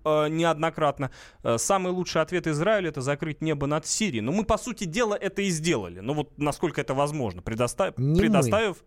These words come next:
Speaker 2: Вот опять смотрите, мы продадим Сирии, поставим Сирии С триста, и сирийская армия с помощью российских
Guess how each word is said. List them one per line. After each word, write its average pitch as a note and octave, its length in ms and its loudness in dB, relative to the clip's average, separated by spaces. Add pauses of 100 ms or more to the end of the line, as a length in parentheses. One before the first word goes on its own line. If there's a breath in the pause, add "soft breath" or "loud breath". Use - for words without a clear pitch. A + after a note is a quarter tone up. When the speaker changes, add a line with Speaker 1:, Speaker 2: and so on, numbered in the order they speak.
(180 soft breath)
Speaker 2:
Вот A#2+ 160 -2
опять D3+ 260 0
смотрите, - 460 -8
мы E3+ 260 -2 (380)
продадим C#3 580 -2
Сирии, G#2+ 440 -6
поставим A#2+ 520 -2
Сирии F#2+ 300 -4 (100)
С - 120 -4
триста, - 480 -10 (460 soft breath)
и D#3 80 0
сирийская E3+ 800 0
армия C#3+ 400 -2
с - 80 -10
помощью B2 540 -4
российских - 800 -4